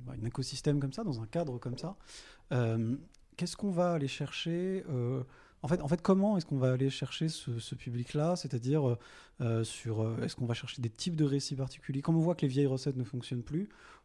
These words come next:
où en gros, on reprenait un peu toujours la même chose, est-ce qu'on va chercher, je sais pas, des nouvelles arènes, des nouvelles têtes, des nouvelles, euh, des nouveaux types de récits, des nouvelles manières de,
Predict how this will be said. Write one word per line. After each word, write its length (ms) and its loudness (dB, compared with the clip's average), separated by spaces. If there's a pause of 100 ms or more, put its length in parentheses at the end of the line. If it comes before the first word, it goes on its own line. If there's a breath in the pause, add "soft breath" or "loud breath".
où 80 0
en 60 2
gros, 200 4
on 220 4
reprenait 360 -2
un 80 -2
peu 100 -10
toujours 200 -12
la 100 -4
même 120 -6
chose, 240 -4
est-ce 140 -4
qu'on 100 -4
va 100 -2
chercher, 340 -4
je 40 -6
sais 80 -10
pas, 140 -6
des 80 -4
nouvelles 400 0
arènes, 420 0
des 140 -4
nouvelles 280 -2
têtes, 420 -4
des 100 -4
nouvelles, 420 -4
euh, 140 -4 (440 loud breath)
des 120 -4
nouveaux 560 -2
types 180 -6
de 80 0
récits, 300 -2
des 60 0
nouvelles 200 -2
manières 460 0
de, 240 -4